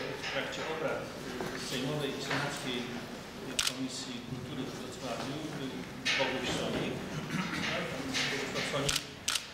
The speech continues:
pracował nad krakowską Europejską Stolicą Kultury i on przypomniał, że nasze pierwsze rozmowy dotyczące tego, jak, jak, jak się przygotowywać, to jest rok dwa tysiące, dwa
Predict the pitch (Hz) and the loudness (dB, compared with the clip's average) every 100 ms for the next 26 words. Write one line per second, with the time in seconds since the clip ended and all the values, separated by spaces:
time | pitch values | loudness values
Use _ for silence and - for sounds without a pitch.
0 | - - - 139 135 131 139 - - 127 | 2 2 2 2 2 2 -2 -4 -4 -4
1 | - - 151 143 160 - - - - - | -4 -4 -2 0 0 0 -2 -4 -4 -6
2 | - - - - - - 123 127 123 - | -6 -6 -6 -2 4 4 4 2 0 -4
3 | - - 120 117 123 127 - 131 170 160 | -4 -4 -4 -4 -4 -4 -2 0 0 0
4 | 147 - - 139 143 151 151 151 135 139 | -2 -2 -4 -2 0 0 0 0 -2 -2
5 | 135 107 - - - - - 135 - - | 0 -2 -2 -2 -4 -4 -4 -4 -2 -2
6 | 151 151 147 135 131 135 131 117 110 110 | -2 0 0 0 2 4 4 4 0 -2
7 | 110 - - 123 120 120 120 123 120 117 | -2 -4 -4 -4 -4 -4 -2 -2 0 0
8 | 117 117 - - - - - - 123 - | 0 2 2 2 -2 -8 -8 -4 -4 -4
9 | - - - - - - - - - 127 | -6 -6 -6 -6 -4 -4 -4 -4 -4 -2
10 | 127 123 147 131 131 131 - 123 - 131 | -2 0 0 2 2 2 0 0 0 -2
11 | 131 - 135 - 131 - - - - - | -2 0 0 4 6 8 8 4 2 -2
12 | - - - 180 175 - | -4 -2 2 6 6 6